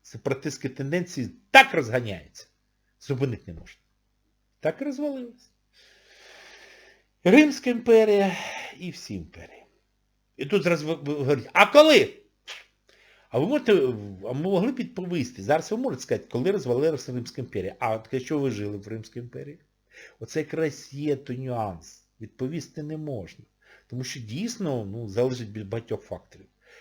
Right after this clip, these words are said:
І на сьогоднішній момент... Ми розуміємо, що Російська Федерація розвалиться.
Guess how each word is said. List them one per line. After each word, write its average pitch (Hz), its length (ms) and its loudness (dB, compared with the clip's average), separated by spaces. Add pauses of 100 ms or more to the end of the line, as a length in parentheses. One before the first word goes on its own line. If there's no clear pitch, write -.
(120)
І 110 80 -6
на 202 280 4
сьогоднішній 196 540 -2
момент... 92 300 -10 (800)
Ми 127 100 0
розуміємо, 185 520 -2
що 113 200 -8
Російська 190 420 -10
Федерація 165 460 -4
розвалиться. 98 520 -14